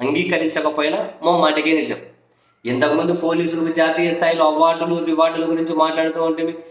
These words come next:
మనం వాటి గురించి గొప్పగా చెప్పుకుంటూ ఉంటే ఇప్పుడు అవి లేవు. ఇంకా అవార్డులు, రివార్డులు తెలుగుదేశం పార్టీ కార్యకర్తలు ప్రభుత్వంలో ఉన్న వాళ్ళ దగ్గర నుంచి వచ్చే, వస్తే చాలనుకుంటున్నారేమో.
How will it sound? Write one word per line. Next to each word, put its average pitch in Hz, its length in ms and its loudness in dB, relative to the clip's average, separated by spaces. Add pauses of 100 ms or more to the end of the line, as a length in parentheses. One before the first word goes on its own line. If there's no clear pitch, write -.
(240)
మనం 170 220 4
వాటి 165 180 2
గురించి 170 320 -2
గొప్పగా 165 280 2
చెప్పుకుంటూ 170 540 0
ఉంటే - 200 -4 (1700)
ఇప్పుడు 123 240 2
అవి 127 140 2
లేవు. 180 260 2 (760)
ఇంకా 135 140 2
అవార్డులు, 175 440 2
రివార్డులు 180 380 2
తెలుగుదేశం 170 480 -2
పార్టీ 165 200 0
కార్యకర్తలు 160 600 0
ప్రభుత్వంలో 160 560 0
ఉన్న 156 120 0
వాళ్ళ 151 120 -2
దగ్గర 147 220 -4
నుంచి 143 140 -8
వచ్చే, 143 200 -6
వస్తే 135 260 -4
చాలనుకుంటున్నారేమో. 135 1000 -2